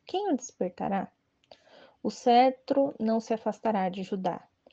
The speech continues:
nem o bastão de comando dentre seus pés, até que venha aquele a qual pertence, a quem devem os povos a obediência. Palavra do Senhor,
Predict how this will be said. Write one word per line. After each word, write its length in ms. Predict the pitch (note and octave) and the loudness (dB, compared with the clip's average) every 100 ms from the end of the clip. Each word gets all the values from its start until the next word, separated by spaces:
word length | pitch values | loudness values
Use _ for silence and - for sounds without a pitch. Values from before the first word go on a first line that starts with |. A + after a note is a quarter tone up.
| - - - - | -20 -20 -12 0
nem 160 | G#3+ | 4
o 60 | A3 | 6
bastão 420 | G#3 G#3+ - A3 | 4 2 0 0
de 140 | A3 A3 | 0 -4
comando 600 | - G3+ G3+ A3 B3 B3 | -2 0 2 2 4 4
dentre 380 | A3+ A3 A#3 | 4 4 -2
seus 300 | A#3 A#3 A#3+ | 0 0 0
pés, 340 | - C#3+ - - _ _ - - - - | -2 -4 -4 -10 _ _ -20 -20 -20 -6
até 400 | - G3 A3 A3+ | -4 0 4 4
que 160 | A#3 B3 | 4 0
venha 300 | G#3+ G3 A3 | 2 0 -2
aquele 600 | - A3 F#3+ F#3+ G#3 - | -2 -2 0 0 -2 -4
a 80 | G#3 | -8
qual 320 | - G3+ G3+ | -2 0 0
pertence, 760 | G#3 G#3 G#3+ G3 E3+ - - - _ _ E4 | 0 -6 -6 -8 -8 -10 -20 -20 _ _ -8
a 160 | G#3 | -8
quem 280 | G3 B3 C#4 | 0 2 4
devem 520 | A3 G3 G3 G#3 G#3 - | 4 4 2 -2 -4 -6
os 200 | B3 - | -10 -6
povos 600 | - F3+ F#3 G3+ F#3+ - | 0 0 0 -6 -12 -8
a 160 | G#3+ A3+ | -2 2
obediência. 840 | A#3+ F#3+ F#3 F3+ E3 - - - _ _ _ _ _ _ _ _ _ _ _ - - - _ | 2 0 -4 -8 -10 -12 -20 -20 _ _ _ _ _ _ _ _ _ _ _ -20 -20 -20 _
Palavra 460 | B3+ C4 G#3 G3 G3+ | 2 4 2 0 -4
do 160 | F#3+ | -4
Senhor, 560 | G3+ - C#4 F#3+ F#3 | -4 0 2 2 0